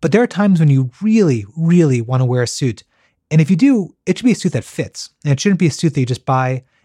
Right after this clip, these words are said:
at a department store that kind of fits a little bit boxy, that looks kind of old. You want a suit that is more modern. You want a suit that fits you well. And you want a suit that's kind of you. And we have a way to help you with that. It's a company called Indochino.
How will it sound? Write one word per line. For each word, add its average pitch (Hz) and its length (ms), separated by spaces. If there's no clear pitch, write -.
at 127 240
a - 40
department 202 400
store 170 280
that 127 120
kind 123 160
of 104 40
fits - 360
a - 20
little 143 140
bit 117 180
boxy, 135 560
that 98 180
looks 143 220
kind 147 160
of 123 80
old. 139 300
You 170 120
want 208 220
a 151 40
suit 147 280
that 131 140
is 127 180
more 127 160
modern. 165 380
You 143 100
want 139 140
a - 20
suit - 220
that - 180
fits - 300
you 170 80
well. 151 320
And 147 80
you 170 80
want 190 160
a - 40
suit 175 160
that's 160 200
kind 170 220
of 135 160
you. 127 400
And 175 320
we 151 200
have 196 120
a 156 160
way 143 220
to 147 120
help 220 160
you 156 60
with 98 120
that. 104 200
It's 160 140
a 208 40
company 226 240
called 160 280
Indochino. 123 680